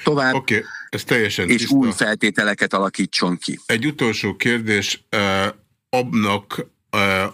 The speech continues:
Speaker 2: az okája, amit tavaly elmondtál, hogy miért nem bonthatók el a kerítések azon bizonyos intézményeknél, amelyek tervek szerint megvalósulnak még, ö, a Városligetben, ez ugye szám szerint három,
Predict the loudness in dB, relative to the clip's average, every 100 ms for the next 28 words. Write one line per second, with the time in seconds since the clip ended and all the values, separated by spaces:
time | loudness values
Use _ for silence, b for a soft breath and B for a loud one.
0 | _ -4 -4 -4 -2 -2 0 0 0 0
1 | -2 -4 -4 -4 -2 -6 -10 -2 -2 2
2 | 2 2 0 0 -2 -4 -2 -2 0 0
3 | 0 0 -2 -4 -2 -2 -2 -4 -4 -4
4 | -2 -2 -2 0 0 0 -2 -2 -2 -2
5 | -4 -4 -2 0 0 0 0 -2 0 -2
6 | 0 -2 0 0 0 -2 -4 -4 -4 -2
7 | 0 2 0 0 -6 -8 0 0 0 -4
8 | -2 -2 -2 -4 -4 -2 -2 -2 -4 -4
9 | -4 -4 -6 -4 -2 0 0 -2 -4 B
10 | B B B B _ 0 2 0 0 -2
11 | -4 -2 0 0 -2 -2 -2 -2 -2 -4
12 | -4 -4 -4 -2 -2 -2 -2 -2 -2 -6
13 | -2 0 0 0 -2